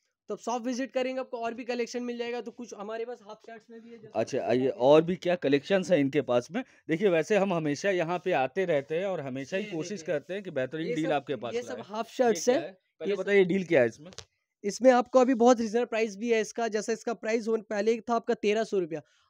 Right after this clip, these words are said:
Speaker 1: अभी सिर्फ buy one get one, यानी पन्द्रह सौ में आपको दो शर्ट्स मिलेगा। ये देखिए,
Speaker 2: अच्छा।
Speaker 1: पन्द्रह सौ में दो शर्ट्स मिलेगा। ये देखिए, ये देखिए, ये देखिए, सब कलर्स ऑप्शन है इसमें। आपको और भी प्रिंटेड में भी आपको मिल जाएगा।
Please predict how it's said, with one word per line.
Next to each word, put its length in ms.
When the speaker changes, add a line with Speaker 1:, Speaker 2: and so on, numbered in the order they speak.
Speaker 1:
अभी 220
सिर्फ 280
buy 180
one 220
get 140
one, 160
यानी 180
पन्द्रह 420
सौ 200
में 120
आपको 260
दो 200
शर्ट्स 340
मिलेगा। 360
ये 180
देखिए, 300
Speaker 2:
अच्छा। 540
Speaker 1:
पन्द्रह 260
सौ 180
में 180
दो 120
शर्ट्स 320
मिलेगा। 320
ये 180
देखिए, 280
ये 120
देखिए, 340
ये 80
देखिए, 180
सब 220
कलर्स 280
ऑप्शन 380
है 120
इसमें। 220
आपको 180
और 260
भी 120
प्रिंटेड 480
में 100
भी 80
आपको 220
मिल 200
जाएगा। 360